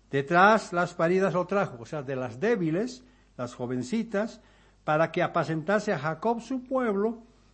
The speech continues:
y a Israel su heredad". Versículo setenta y dos, "Y la, y los apacentó conforme a la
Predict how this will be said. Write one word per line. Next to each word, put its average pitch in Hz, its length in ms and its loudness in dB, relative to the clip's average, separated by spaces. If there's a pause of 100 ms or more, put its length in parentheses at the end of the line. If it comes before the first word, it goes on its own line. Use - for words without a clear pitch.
y 202 100 2
a 180 120 6
Israel 156 600 0
su 269 260 -2
heredad". 110 340 -4 (1120)
Versículo 233 400 2
setenta 208 520 0
y 185 40 2
dos, 190 300 -2 (120)
"Y 185 120 0
la, 214 400 2
y 190 60 0
los 185 240 2
apacentó 180 640 0
conforme 202 500 0
a 185 80 2
la 175 260 0